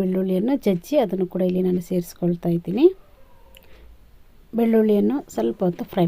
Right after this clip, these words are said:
ಮಾಡ್ಕೋಬೇಕು. ಇದ್ರ ಜೊತೆಗೇನೆ ಒಂದು ಎರಡು ಈರುಳ್ಳಿಯನ್ನು ನಾನು ಚಿಕ್ಕದಾಗಿ ಕಟ್ ಮಾಡಿ ಅದನ್ನು ಕೂಡ ಇಲ್ಲಿ ಸೇರಿಸ್ಕೊಳ್ತಾ ಇದ್ದೀನಿ. ಇವಾಗ ಇದ್ರ ಜೊತೆಗೇನೆ ಒಂದು ಅರ್ಧ ಸ್ಪೂನ್ ಆಗುವಷ್ಟು ಧನ್ಯವನ್ನು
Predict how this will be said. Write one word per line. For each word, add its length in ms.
ಮಾಡ್ಕೋಬೇಕು. 540
ಇದ್ರ 140
ಜೊತೆಗೇನೆ 460
ಒಂದು 160
ಎರಡು 220
ಈರುಳ್ಳಿಯನ್ನು 560
ನಾನು 260
ಚಿಕ್ಕದಾಗಿ 540
ಕಟ್ 220
ಮಾಡಿ 200
ಅದನ್ನು 260
ಕೂಡ 180
ಇಲ್ಲಿ 200
ಸೇರಿಸ್ಕೊಳ್ತಾ 600
ಇದ್ದೀನಿ. 300
ಇವಾಗ 240
ಇದ್ರ 260
ಜೊತೆಗೇನೆ 420
ಒಂದು 180
ಅರ್ಧ 160
ಸ್ಪೂನ್ 300
ಆಗುವಷ್ಟು 440
ಧನ್ಯವನ್ನು 500